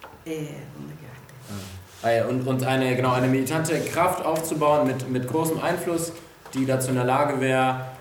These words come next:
Speaker 2: äh, ähm, äh, eine, eine Zukunft zu erkämpfen im Dienste der ArbeiterInnen, der Frauen, ähm, der Jugend und der,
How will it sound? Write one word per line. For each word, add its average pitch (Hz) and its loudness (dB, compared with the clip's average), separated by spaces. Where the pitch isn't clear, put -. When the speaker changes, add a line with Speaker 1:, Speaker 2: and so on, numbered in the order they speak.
Speaker 2:
äh, 117 2
ähm, 113 2
äh, 113 2
eine, 113 2
eine 113 -2
Zukunft 151 -2
zu 131 -2
erkämpfen 131 -2
im 117 -2
Dienste 123 0
der 110 0
ArbeiterInnen, 127 0
der 113 0
Frauen, 127 0
ähm, 110 -2
der 110 -2
Jugend 135 -2
und 113 -6
der, 104 -2